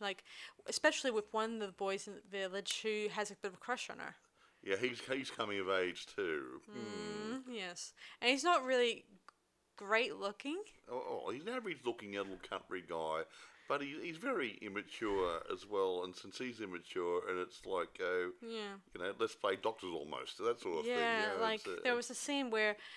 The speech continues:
Speaker 1: he invites her into the woods just
Speaker 2: to take
Speaker 1: to
Speaker 2: a little walk.
Speaker 1: take
Speaker 2: He,
Speaker 1: a
Speaker 2: he
Speaker 1: bit
Speaker 2: wants
Speaker 1: of a
Speaker 2: to steal
Speaker 1: walk.
Speaker 2: a kiss. Yeah.
Speaker 1: Yes, just to take a little bit of a walk around. And while things are good,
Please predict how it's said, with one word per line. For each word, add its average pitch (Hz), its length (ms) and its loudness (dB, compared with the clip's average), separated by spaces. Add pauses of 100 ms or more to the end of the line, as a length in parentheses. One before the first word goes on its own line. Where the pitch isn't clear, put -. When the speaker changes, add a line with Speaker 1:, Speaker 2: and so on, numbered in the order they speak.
(160)
Speaker 1:
he 240 240 2
invites 226 440 4
her 214 120 0
into 202 300 -4
the 202 80 -6
woods 196 480 -2
just 240 220 -2
Speaker 2:
to - 60 2
take - 100 4
Speaker 1:
to - 40 -4
Speaker 2:
a - 20 0
little 160 180 -2
walk. 151 80 -8
Speaker 1:
take 262 240 6
Speaker 2:
He, 262 40 0
Speaker 1:
a 285 40 2
Speaker 2:
he 262 80 -2
Speaker 1:
bit 269 80 4
Speaker 2:
wants 233 180 2
Speaker 1:
of - 20 2
a - 20 -4
Speaker 2:
to 208 60 -2
steal 185 100 2
Speaker 1:
walk. - 240 -4
Speaker 2:
a - 40 -8
kiss. - 240 -10 (100)
Yeah. 60 60 -12 (300)
Speaker 1:
Yes, 208 180 -6
just - 240 -6
to 294 80 -6
take 269 240 0
a 247 40 2
little 220 240 2
bit 202 140 -8
of 202 60 -8
a 202 60 -6
walk 196 400 -2
around. 190 500 -2 (400)
And 220 600 0 (560)
while 240 180 8
things 349 280 0
are 262 60 2 (260)
good, 220 380 2